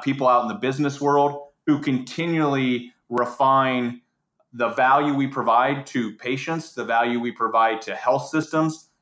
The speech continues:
and how we can have that impact. And what was really exciting at the end of the therapy cap debate was how much the patient voice, uh, replaced the provider voice.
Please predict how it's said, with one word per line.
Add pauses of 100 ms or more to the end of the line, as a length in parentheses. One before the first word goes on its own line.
and
how
we
can
have
that (380)
impact.
And (640)
what
was
really
exciting
at
the
end
of
the
therapy
cap
debate (280)
was
how
much
the
patient
voice, (260)
uh,
replaced
the
provider
voice.